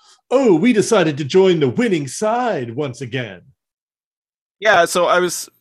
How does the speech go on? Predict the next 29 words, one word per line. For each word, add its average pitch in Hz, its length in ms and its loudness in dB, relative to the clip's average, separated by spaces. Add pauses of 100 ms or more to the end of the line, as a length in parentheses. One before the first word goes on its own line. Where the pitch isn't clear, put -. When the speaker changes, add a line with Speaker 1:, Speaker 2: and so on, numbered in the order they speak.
Speaker 2:
when 170 400 -4
Jetstorm 180 540 -4
says 160 240 -4
that, 107 220 -2
I'm 113 120 -4
like, 127 220 -2
"What? 135 240 -4
So - 140 -10
you 110 160 -8
just, 113 260 -6
like, 110 180 -8
shacked - 600 -6
up 110 120 -6
with 95 140 -8
Megatron 113 600 -6
again? 165 420 -8 (1080)
Why?" 190 460 0 (400)
Speaker 1:
Did 156 180 -4
you 175 80 -4
forget 160 520 -2
that, 160 200 -6
like, 143 280 -6
his 127 340 -8
reward 127 720 -4
for 151 180 -6
loyal 123 480 -4 (300)
behavior 117 760 -10 (260)
was 117 380 -2
death, 107 640 -6